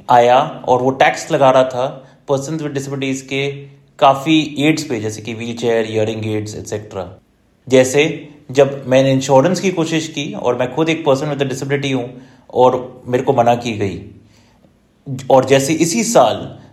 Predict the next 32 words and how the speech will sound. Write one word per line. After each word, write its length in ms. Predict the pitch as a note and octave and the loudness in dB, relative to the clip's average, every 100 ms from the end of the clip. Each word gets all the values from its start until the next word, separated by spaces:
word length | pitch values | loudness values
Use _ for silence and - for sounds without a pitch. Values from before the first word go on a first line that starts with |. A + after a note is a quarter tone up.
| - | -4
जब 100 | B2+ | -2
विकलांग 480 | C3+ C3+ C#3 E3+ E3 | -2 2 2 2 -2
लोगों 260 | E3 D#3 | -2 -2
के 140 | D#3 D#3+ | -2 0
बारे 280 | C3+ B2+ | 4 4
में 80 | C3 | 4
एक 180 | C3 - | 0 -6
picture 340 | A#2+ - - | -12 -4 2
आई 180 | D3 A2+ | 2 0
जो 180 | A#2 B2 | -4 -8
उनका 180 | A#2+ C#3 | -2 -2
मजाक 400 | A#2+ A2 C3+ D3 | 0 2 2 4
उड़ा 160 | C3 | 2
रही 140 | G#2+ G#2+ | 2 -2
थी 360 | G#2+ F#2+ - - _ _ - | -8 -16 -18 -20 _ _ -8
और 100 | B2 | -6
मैं 80 | |
सुप्रीम 360 | C3 C3+ D3+ E3+ | -4 -4 -4 -2
कोर्ट 200 | E3+ E3+ | 2 2
गया 240 | C3 A2+ - - - | 2 0 0 -8 -10
कि 100 | C3 | -4
guidelines 500 | B2+ A#2+ B2 D#3 D#3+ | 2 2 4 0 0
बनाई 260 | C#3 C3+ B2+ - - _ A2+ | -2 -2 -4 -12 -20 _ -6
जाएं 440 | A#2 G#2+ F#2+ - - _ _ _ | -4 -4 -6 -14 -20 _ _ _
कि 100 | C3 | -6
विकलांग 360 | B2 B2+ C3+ D3 | -4 0 0 2
लोगों 240 | C#3 C3+ | 0 0
का 140 | C#3 | -2
मजाक 420 | E3+ B2+ B2 D3 C3+ | -2 2 4 4 2
ना 100 | A#2+ | 0
उड़ाया 280 | G#2+ G2 | 0 -2
जाए। 380 | F#2+ G2 F2+ E2+ | -4 -6 -8 -10